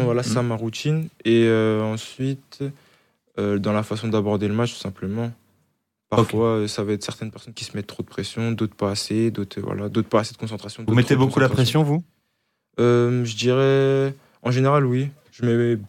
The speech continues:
Speaker 1: pas mal de pression, c'est normal, euh,
Speaker 2: Hmm.
Speaker 1: c'est un match, c'est important, faut être performant. Donc, euh,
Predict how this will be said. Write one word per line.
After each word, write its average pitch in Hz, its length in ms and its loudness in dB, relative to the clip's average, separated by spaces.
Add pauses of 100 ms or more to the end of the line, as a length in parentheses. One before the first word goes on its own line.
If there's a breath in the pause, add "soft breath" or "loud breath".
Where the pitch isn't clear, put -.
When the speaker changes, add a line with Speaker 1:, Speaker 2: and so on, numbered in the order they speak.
Speaker 1:
pas 131 80 4
mal 131 180 4
de 127 100 2
pression, 135 340 -2
c'est 135 100 -4
normal, 131 400 2
euh, 117 140 2
Speaker 2:
Hmm. 110 40 0
Speaker 1:
c'est 107 300 0
un 110 140 0
match, 131 240 0
c'est 120 80 -6
important, 120 480 -8
faut - 160 -10
être 101 100 -8
performant. 107 460 -4
Donc, 113 240 -8
euh, 107 60 -10